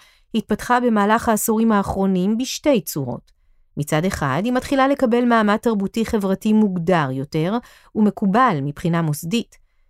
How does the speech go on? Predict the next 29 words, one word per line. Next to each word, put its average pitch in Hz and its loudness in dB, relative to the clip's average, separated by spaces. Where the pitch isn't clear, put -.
מצד 139 -2
אחר, 277 0
היא 269 2
מקבלת 254 2
כאמור 254 2
גוון 226 2
ייחודי 233 0
של 233 -2
שילוב 208 0
מזרח 175 0
ומערב, 170 0
ועצם 175 -2
קיומה 185 0
כפיוז'ן 175 -2
בין 139 -4
מזרח 170 -2
ומערב 220 0
מקרב 269 2
אליה 262 2
קהלים 233 0
נוספים 190 -2
ומעודד 233 4
את 254 -2
השימור 226 2
והתיעוד 208 0
ההיסטורי 185 0
של 165 -4
התפתחותה. 175 -6
מה 320 2